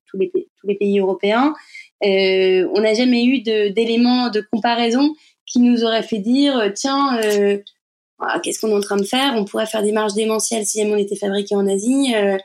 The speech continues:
le retour en arrière va être difficile. » Donc déjà, je pense que c'est ce qui peut expliquer que pour certaines marques, c'est difficile de revenir en arrière parce qu'elles ont fait des bus-, des business plans sur justement, euh,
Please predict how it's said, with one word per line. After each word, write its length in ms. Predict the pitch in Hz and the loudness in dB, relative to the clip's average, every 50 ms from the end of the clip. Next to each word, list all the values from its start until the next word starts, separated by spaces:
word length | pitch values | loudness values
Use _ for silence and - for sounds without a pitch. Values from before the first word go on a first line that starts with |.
| _ _ _ _ _ _ _ _ - | _ _ _ _ _ _ _ _ 0
le 80 | 208 | 2
retour 340 | 208 220 220 214 220 240 214 | 2 2 2 2 0 0 0
en 120 | 214 208 208 | 2 2 0
arrière 340 | 202 214 233 247 254 247 | 0 0 0 0 0 0
va 80 | 233 214 | 0 0
être 140 | 196 185 180 | -2 -2 -4
difficile. » 640 | 175 226 226 - 285 254 - - 254 214 180 170 - _ _ _ _ _ _ _ _ _ _ _ _ - - - - - _ - | -6 -6 -4 -2 -2 -2 0 0 0 0 0 -2 -4 _ _ _ _ _ _ _ _ _ _ _ _ -20 -20 -20 -20 -14 _ -2
Donc 160 | 214 220 226 | -2 0 2
déjà, 240 | 233 247 247 302 330 | 2 2 2 2 0
je 100 | 311 - | 0 0
pense 200 | - 294 285 - | 0 0 0 0
que 100 | - 247 | 0 -2
c'est 160 | 240 - 240 | -2 -2 -4
ce 100 | 220 - | -4 -6
qui 120 | - - 202 | -8 -8 -4
peut 100 | - 247 | -2 0
expliquer 440 | 247 247 247 - 247 247 - 302 302 | 0 0 -2 -2 -2 -2 -2 -2 -2
que 100 | - 214 | -2 -4
pour 180 | - 208 196 | -4 -4 -6
certaines 400 | - - 196 175 - 202 214 233 | -4 -4 -4 -2 -2 0 0 2
marques, 220 | 269 294 294 285 - | 2 0 0 -2 -6
c'est 140 | - - 190 | -8 -8 -6
difficile 480 | 190 226 233 - 311 294 - 339 302 247 | -6 -6 -6 -4 -4 -2 0 0 0 0
de 80 | 220 | 0
revenir 360 | 220 208 208 196 196 208 202 202 | 0 0 -2 0 0 0 2 2
en 100 | 202 196 | 2 2
arrière 340 | 190 196 196 185 175 175 - - _ _ _ - - - - _ | 0 0 0 -2 -4 -6 -8 -12 _ _ _ -20 -20 -20 -12 _
parce 200 | - 180 175 - | -4 -2 -2 0
qu'elles 200 | - 202 190 190 | 0 0 0 0
ont 60 | 202 196 | 0 0
fait 120 | - 208 | 0 -2
des 120 | 185 202 | -2 -2
bus-, 300 | 190 196 196 185 - - | 0 -2 -2 -4 -6 -8
des 160 | - 175 202 196 | -4 -2 -2 -2
business 380 | 190 185 180 196 196 185 - | -2 -2 -2 -2 -2 -2 -4
plans 200 | - - 226 226 | -4 -2 -2 -2
sur 220 | 214 - - 202 196 | -2 -4 -4 -4 -4
justement, 640 | 175 202 190 - - - 190 196 196 202 208 214 | -2 -4 -4 -4 -2 -2 0 2 2 4 4 2
euh, 80 | 202 | 2